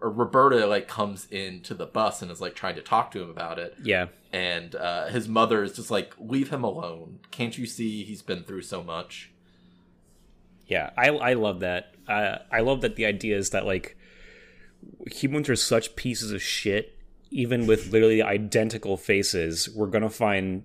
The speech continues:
Speaker 2: something to divide us, right? We're gonna find, like, based on appearance, based on politics, on whatever it is,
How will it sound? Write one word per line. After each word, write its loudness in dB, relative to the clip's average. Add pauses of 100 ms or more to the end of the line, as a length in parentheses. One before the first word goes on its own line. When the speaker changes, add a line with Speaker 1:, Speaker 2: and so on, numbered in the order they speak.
Speaker 2:
something -2
to -6
divide -2
us, -6
right? 0 (100)
We're -2
gonna 0
find, -2
like, -6 (560)
based 4
on 2
appearance, 2
based -4
on -4
politics, -2
on -4
whatever 2
it 2
is, 0